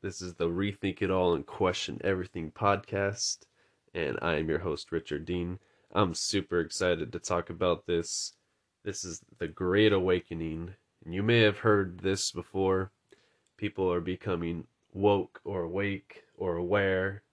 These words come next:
and awareness is basically just part of, part of this awakening. Of course, we're always aware when we're alive, we're, we're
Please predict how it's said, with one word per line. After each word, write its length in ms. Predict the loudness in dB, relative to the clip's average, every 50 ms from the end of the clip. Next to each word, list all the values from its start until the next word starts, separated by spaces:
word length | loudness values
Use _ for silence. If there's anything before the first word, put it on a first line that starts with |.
| _ _ _ _ _ _ _ _ _ _ _ -6
and 240 | -4 -4 -2 2 2
awareness 540 | 6 8 8 8 8 6 4 0 0 -4
is 160 | -6 -6 -8 0
basically 680 | 4 4 4 4 2 -2 -10 _ -6 -4 -4 -4 -4
just 460 | -6 -8 -8 -6 -6 -8 -10 -10 -14 _ _ _ _ _ _ _ _ _ _
part 220 | -2 0 0 2
of, 260 | 0 -2 -2 -4 _ _
part 220 | 0 2 2 2
of 100 | 0 0
this 220 | 0 -2 -2 -2 -8 -4
awakening. 600 | -2 0 2 2 0 0 -4 -8 -8 -12 -14 -16 _ _ _ _ _ _ _ _ _ _ _ _ _ _ _ _ _
Of 160 | -14 -14 _
course, 340 | 0 2 4 4 4 2 2
we're 180 | 2 2 4
always 380 | 4 4 4 4 2 0 -2 -4
aware 520 | -6 -4 0 2 2 2 0 0 -4 -6 _ _ _ _
when 260 | -6 -4 -4 -4 -4 0
we're 320 | 0 0 0 -2 -4 -8 _ _ _ _ _ _ _ _ _ _ _ _ _ _ _ _ _ _ _ _ _ _
alive, 640 | -8 -8 -4 0 2 2 2 2 0 -2 -4 -4
we're, 340 | -2 -2 0 0 0 -2 -4 _ _ _ _ -20 -16 _
we're 240 | -2 0 0 0 0